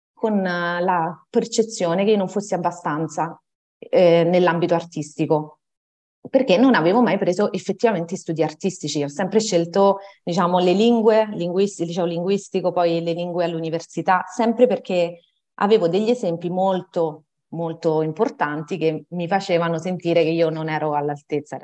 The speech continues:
Eh, quando poi ho scelto appunto questo percorso, ho detto: "Basta,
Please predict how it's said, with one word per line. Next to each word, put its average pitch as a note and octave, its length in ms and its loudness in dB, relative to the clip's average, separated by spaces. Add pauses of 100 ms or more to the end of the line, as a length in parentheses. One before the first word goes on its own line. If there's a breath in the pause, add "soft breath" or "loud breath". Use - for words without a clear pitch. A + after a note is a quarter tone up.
(120)
Eh, F3+ 420 2
quando D#4+ 280 4
poi A3 160 4
ho F#3 60 4
scelto F3 420 -2
appunto F3 360 -4
questo E3+ 280 -2
percorso, F3+ 500 -4
ho D3 40 0
detto: D#3 280 -2
"Basta, D3+ 560 -2